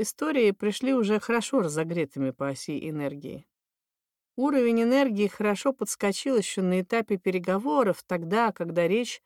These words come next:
шла об оплате. Предыстория такова. После долгих этих трений и прений гонорар таки утвердили. И тогда тот самый подписант Л П Р посмотрел на меня и заявил: «Ну все, Таня,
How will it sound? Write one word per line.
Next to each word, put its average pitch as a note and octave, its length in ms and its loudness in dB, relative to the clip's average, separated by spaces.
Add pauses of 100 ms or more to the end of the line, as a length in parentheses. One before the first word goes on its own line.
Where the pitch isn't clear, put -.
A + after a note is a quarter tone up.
(200)
шла F3+ 320 -2
об E3+ 120 -2
оплате. E3 580 -6 (680)
Предыстория A#3+ 640 0
такова. E3+ 520 -4 (760)
После A3 300 -2
долгих G#3+ 420 0
этих - 280 -6
трений E3+ 360 0
и - 40 -8
прений C#4+ 500 0 (380)
гонорар G3 520 2
таки - 240 -8
утвердили. F3 680 -2 (440)
И C4+ 60 -4
тогда C#4+ 340 0
тот C#4 220 -2
самый A#3+ 320 4
подписант D4+ 800 -2
Л G#3+ 160 0
П G3+ 300 0
Р G3 120 -4 (340)
посмотрел B3+ 600 -2
на A#3+ 100 4
меня F#3+ 360 2
и - 20 4
заявил: F3+ 460 4
«Ну A3 340 8
все, G#3+ 500 6 (120)
Таня, D3 520 4